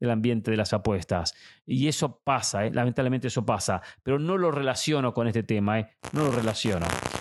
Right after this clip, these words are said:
David Leroy dice, "Despertó Salomón, sí, marcó dos goles, después erró un penal, pero es verdad, eh, una, un buena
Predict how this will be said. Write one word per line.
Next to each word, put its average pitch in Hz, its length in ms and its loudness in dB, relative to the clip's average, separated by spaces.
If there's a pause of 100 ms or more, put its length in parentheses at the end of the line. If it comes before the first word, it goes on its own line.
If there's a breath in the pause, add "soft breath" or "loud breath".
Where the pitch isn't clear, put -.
(260 loud breath)
David 147 300 0
Leroy 165 280 2
dice, 156 280 -2
"Despertó 143 400 0
Salomón, 165 400 0
sí, 160 320 0
marcó 139 260 0
dos 151 140 2
goles, 151 260 2
después 147 240 0
erró 151 120 0
un 143 80 -2
penal, 147 380 2 (260 soft breath)
pero 135 160 0
es 123 40 2
verdad, 139 460 2 (200)
eh, 123 200 0
una, 131 920 2
un 143 160 0
buena 117 800 2